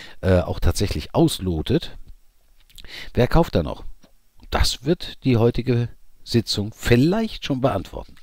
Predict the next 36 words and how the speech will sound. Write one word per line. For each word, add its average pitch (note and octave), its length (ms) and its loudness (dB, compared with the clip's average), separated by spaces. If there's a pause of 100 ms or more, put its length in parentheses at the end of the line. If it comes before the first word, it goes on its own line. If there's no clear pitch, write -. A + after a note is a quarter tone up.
Allerdings, A2 640 2 (560)
es - 160 2
gibt - 180 -4
immer D#3+ 240 -2
wieder G2+ 160 2
mal F2+ 160 0
Nachwehen, E2 800 -2 (300)
oft - 280 -2
sogar, - 440 -6 (520)
die G2 420 2 (220)
an G2 120 0
einem F#2 240 0
Montag B2 640 0
nach B2 160 -2
einem G#2+ 180 -2
Verfalltermin G#2 680 0
die F#2+ 80 -6
Kurse F2+ 440 -2
weiter A2 360 2
in A2 100 -4
die F#2+ 80 -2
vorherige G#2 720 0
Richtung F2+ 380 -4
treiben, C#2+ 440 -2
was E2+ 140 0
daran D2 300 -6
liegt, A2 260 -6
dass E2+ 160 -2
manch A2 400 -2
einer, G#2+ 320 2 (540)
der G#2 180 6
Optionen C3 460 2
auf - 160 -4
Aktien - 340 -2
verkauft - 540 -2
hat, A#2+ 180 4